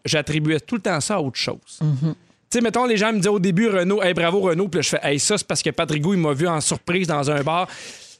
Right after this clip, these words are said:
Speaker 2: Tu donnais le mérite beaucoup aux autres.
Speaker 1: Euh, le mérite aux autres, ou tout ce qui est extérieur de soi.
Speaker 2: Oui.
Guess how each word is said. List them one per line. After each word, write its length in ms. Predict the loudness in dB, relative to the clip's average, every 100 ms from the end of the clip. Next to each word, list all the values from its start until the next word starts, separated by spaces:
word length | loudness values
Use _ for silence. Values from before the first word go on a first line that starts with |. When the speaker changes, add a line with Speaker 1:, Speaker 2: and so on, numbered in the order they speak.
| -6
Speaker 2:
Tu 100 | -2
donnais 260 | 0 2 2
le 80 |
mérite 300 | 2 2 2 2
beaucoup 280 | 0 0
aux 180 | 0 2
autres. 400 | 2 0 -4 -2 -2 -2 -8 -6 -2
Speaker 1:
Euh, 100 | 0
le 160 | 2 2
mérite 340 | 2 2 2
aux 80 | 2 2
autres, 180 | 0 0
ou 80 | 0
tout 160 | 2
ce 80 | 2
qui 80 | 2
est 60 | 2
extérieur 720 | 0 0 2 2 2 0 0
de 160 | 0 0
soi. 440 | 2 2 2 0 -2 -4
Speaker 2:
Oui. 260 | -2 -2